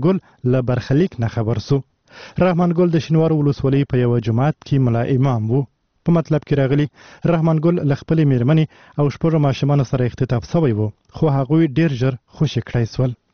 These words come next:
جاپان ټایمز لیکي، رحمان ولی د خپل ورور تر مرګ وروسته مجبور سو جلال آباد ته کډه وکړي او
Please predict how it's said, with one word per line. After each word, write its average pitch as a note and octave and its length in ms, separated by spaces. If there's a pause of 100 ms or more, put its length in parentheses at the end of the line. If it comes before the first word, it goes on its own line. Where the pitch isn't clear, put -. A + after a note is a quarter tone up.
(380)
جاپان E3 400
ټایمز D#3 280
لیکي، C#3+ 240 (480)
رحمان F#3+ 280
ولی F#3+ 200
د D3 120
خپل F3 240
ورور E3 260
تر C#3 160
مرګ D3 200
وروسته D#3+ 360
مجبور A#2+ 260 (140)
سو D3 100 (400)
جلال A#2+ 280
آباد D3+ 260
ته A2+ 120
کډه A2 200
وکړي A#2+ 320 (340)
او - 20